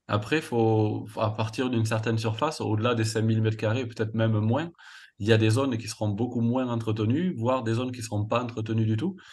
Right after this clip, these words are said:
moi, je dirais que ça fait quand même partie du jeu d'avoir des zones qu'on laisse un petit peu s'ensauvager pour que ça marche tout seul, pour qu'il y ait de la bi-, biodiversité, que ce soit vraiment à l'aise dans ces zones-là. On n'est pas obligé de tout entretenir.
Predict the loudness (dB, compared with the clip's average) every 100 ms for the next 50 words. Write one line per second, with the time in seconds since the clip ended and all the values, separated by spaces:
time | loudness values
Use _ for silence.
0 | -20 -20 _ 2 2 4 0 0 -2 -2
1 | 0 0 0 -4 -2 -4 -2 -2 0 0
2 | 0 0 0 -2 -2 0 2 0 0 -4
3 | -4 -4 -2 -2 0 2 2 0 -2 -8
4 | -4 -2 -2 -2 -6 -4 -4 -6 -6 -2
5 | -2 -2 -2 -2 -2 -2 0 -2 -4 -8
6 | -6 -6 -6 -2 0 2 2 0 -2 -4
7 | -4 -4 -2 -4 -8 -20 -18 -12 0 4
8 | 4 6 4 2 0 0 0 0 -2 -4
9 | -6 -6 -6 -4 -4 -6 -6 -4 -4